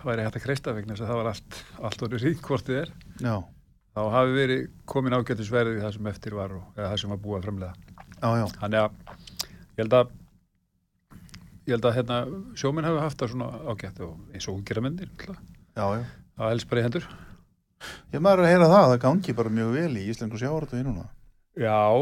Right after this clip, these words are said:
Speaker 1: getum bara, við erum með tvö fyrirtæki á, á, í Kauphöllinni,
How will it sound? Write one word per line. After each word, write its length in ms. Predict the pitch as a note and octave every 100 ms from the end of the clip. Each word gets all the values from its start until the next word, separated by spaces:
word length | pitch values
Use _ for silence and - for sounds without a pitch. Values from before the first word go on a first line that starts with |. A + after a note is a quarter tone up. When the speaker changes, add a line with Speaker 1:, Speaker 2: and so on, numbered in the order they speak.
| D#3+
Speaker 1:
getum 300 | C#3+ C#3 C#3 C3
bara, 140 | C3+ C3+ - - - - - - - -
við 160 | - B2+
erum 120 | B2+
með 100 | A#2+
tvö 240 | C#3 C3+ C3 B2
fyrirtæki 480 | - B2 A2+ A#2+ A#2
á, 80 | A#2
á, 520 | A2+ C#3 E3+ F3+ A#2 A2+ - -
í 140 | C#3+
Kauphöllinni, 460 | - B2 B2 A#2+